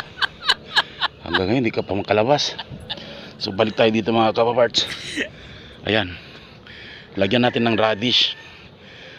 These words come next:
Tapos dito mustasa. So, ihati-hati na lang natin yung area para may radish, may mustasa, may pitsay.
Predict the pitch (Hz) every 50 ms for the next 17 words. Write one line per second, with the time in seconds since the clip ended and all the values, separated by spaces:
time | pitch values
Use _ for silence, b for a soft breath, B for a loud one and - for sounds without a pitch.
0 | B B - 104 104 - 113 107 95 110 110 101 - 127 117 110 101 - - 113
1 | 107 95 - - 113 104 - B B B B B B B - B B B B B
2 | B B B B B B B B - - - 107 104 110 117 120 - - 107 113
3 | 117 - - 123 117 113 113 113 113 113 113 113 113 117 110 113 113 113 - -
4 | 104 104 101 110 110 - - 107 110 107 107 98 - B B B B B B B
5 | B B B B B B B B B B - 90 92 101 120 139 131 107 117 104
6 | 110 113 110 110 110 107 - - 123 113 101 - 107 107 110 104 - 101 92 -
7 | - - 120 117 -